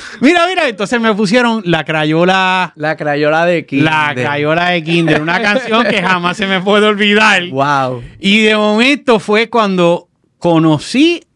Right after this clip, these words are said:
Speaker 1: a Joshua Pauta por primera vez en el sentido de que quién es este personaje de, de, de las redes sociales.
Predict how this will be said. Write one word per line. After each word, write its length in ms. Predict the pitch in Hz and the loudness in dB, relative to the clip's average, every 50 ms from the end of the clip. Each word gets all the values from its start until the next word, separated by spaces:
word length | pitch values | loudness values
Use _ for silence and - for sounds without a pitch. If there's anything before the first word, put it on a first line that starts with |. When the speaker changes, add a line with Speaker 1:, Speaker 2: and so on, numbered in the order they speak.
| _ _ | _ _
Speaker 1:
a 140 | - 151 147 | -6 -6 -4
Joshua 320 | 143 143 143 135 175 175 170 | -4 -4 -6 -4 -4 -6 -4
Pauta 380 | - 202 233 226 214 196 175 151 | -4 -6 -6 -6 -6 -8 -8 -6
por 240 | - 175 170 156 - | -2 0 0 0 0
primera 460 | - 156 147 143 151 156 170 175 180 | -2 0 0 2 2 2 0 -2 -2
vez 260 | 190 196 214 202 - | -2 -4 -4 -4 -4
en 100 | 196 180 | -4 -4
el 60 | 165 | -4
sentido 300 | 135 165 151 143 185 190 | -4 -6 -6 -4 -2 -2
de 140 | 185 175 160 | -2 -2 -2
que 180 | 151 147 135 139 | -2 -4 -6 -4
quién 220 | - 151 147 156 | -4 -2 0 0
es 100 | 160 165 | 0 -2
este 200 | 175 - - 175 | -2 -4 -4 -4
personaje 440 | 165 175 156 - 170 165 160 165 165 | -4 -4 -4 -2 -2 -2 -2 -2 -4
de, 160 | 165 165 160 | -4 -6 -8
de, 140 | 151 156 139 - | -8 -10 -10 -8
de 120 | 151 156 | -6 -4
las 120 | 156 156 | -4 -4
redes 160 | 151 170 165 156 | -4 -4 -4 -4
sociales. 360 | 185 170 185 170 180 208 | -4 -4 -4 -4 -6 -6